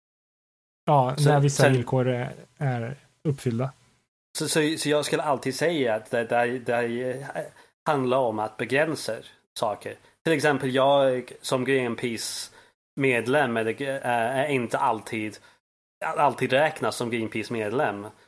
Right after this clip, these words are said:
Speaker 2: Jag kan bara anses som Greenpeace-medlem när jag agerar som Greenpeace-medlem. Så jag kommer inte, eller, typ, eller till exempel, om man, om man tar en soldat, till exempel, en person som jobbar som soldat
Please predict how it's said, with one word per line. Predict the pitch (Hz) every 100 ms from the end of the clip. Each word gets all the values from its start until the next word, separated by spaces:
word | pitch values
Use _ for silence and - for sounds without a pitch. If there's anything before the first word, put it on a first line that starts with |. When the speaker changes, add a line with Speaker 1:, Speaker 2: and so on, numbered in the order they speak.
| _ -
Speaker 2:
Jag | 131 127
kan | 135
bara | 123 117 135
anses | 131 110 - 147 123
som | 120 113
Greenpeace-medlem | 113 110 107 _ - 120 107 123 110 113 110 110
när |
jag | 107 113
agerar | 110 165 170 120
som | 113 196 156
Greenpeace-medlem. | 117 107 101 104 113 107 101 101 107 _ _ _ _ _ -
Så | 135
jag | 131 135 127
kommer | - 127 131
inte, | 120 110 110 107 107 - _ _ _ 165
eller, | 160 156 156 147 147 143 - 131
typ, | 131 113 - - _ _ -
eller | 156 151
till | 170
exempel, | 143 143 131 127
om | 139
man, | 143 147
om | 143
man | 139
tar | 139
en | 127
soldat, | 117 131 120 175 107 -
till | -
exempel, | 113 107 101 117
en | 113
person | 110 120
som | 117 120
jobbar | 127 107 107
som | 110 107
soldat | - 113 143 98 - -